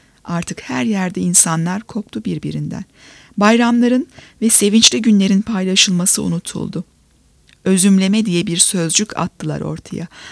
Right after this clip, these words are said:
Bir edimin zorla kabul ettirilmesiydi özümleme. İnsan olmak nedeniyle istediğin bütünleşme dileğini elinin tersiyle ve bir kalemde iten bir sözcüğe dönüştü sonradan. Özümlemeden tiksiniyorum.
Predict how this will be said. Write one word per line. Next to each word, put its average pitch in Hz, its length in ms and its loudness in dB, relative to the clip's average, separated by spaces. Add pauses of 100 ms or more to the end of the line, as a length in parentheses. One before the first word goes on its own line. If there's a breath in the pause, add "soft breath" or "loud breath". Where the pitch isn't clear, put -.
(120 loud breath)
Bir 214 340 2
edimin 190 480 4
zorla 254 380 2
kabul 214 340 -2
ettirilmesiydi 156 840 0
özümleme. 156 600 0 (520 loud breath)
İnsan 202 340 4
olmak 175 400 0
nedeniyle 170 460 0
istediğin 170 560 0
bütünleşme 165 680 0
dileğini 160 440 0 (380 loud breath)
elinin 185 400 4
tersiyle 233 760 -2 (280)
ve 180 140 -2
bir 214 160 0
kalemde 170 480 -2
iten 170 420 -2
bir 165 120 -4
sözcüğe 156 560 0
dönüştü 156 380 -2
sonradan. - 540 -6 (680 soft breath)
Özümlemeden 185 760 0
tiksiniyorum. - 760 -2